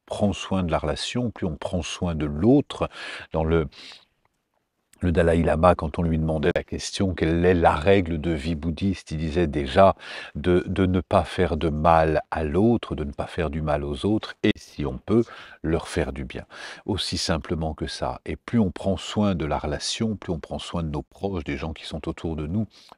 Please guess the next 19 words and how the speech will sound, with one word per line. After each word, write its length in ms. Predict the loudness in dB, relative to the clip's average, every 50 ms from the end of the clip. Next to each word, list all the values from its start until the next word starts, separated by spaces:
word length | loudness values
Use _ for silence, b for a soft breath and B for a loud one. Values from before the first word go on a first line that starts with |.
| b _
plus 180 | -2 0 2 4
naturellement, 680 | 4 2 2 0 -2 0 0 2 0 0 -2 -2 -4 _ _ _ _ _ _ _ _ _ _ _ _ _ _ _ _ _ _ _ -2
on 160 | 0 0 0
vit 200 | 2 2 2 2
une 160 | 2 2 0 0
vie 260 | 0 0 0 0 _ -2
épanouie. 520 | -4 0 2 2 2 2 0 -2 -2 -4 B B B B B B B
Aujourd'hui, 400 | 4 6 8 8 8 8 8 8
je 60 | 8
voulais 220 | 6 6 6 6 6
vous, 200 | 4 2 0 0 -2
vous 180 | 0 -2 0
parler 460 | 6 6 6 6 6 4 4 4 4
de, 260 | 4 2 2 2 2 0
de 140 | 0 2
l'écoute, 600 | 2 2 2 0 0 -2 -2 -2 -2 -2 -2 -6 -6
de 80 | -6 -6
cette 340 | -2 -2 -2 -2 -4 -4 2
qualité 680 | 4 6 6 6 4 0 -2 0 4 4 4 4 4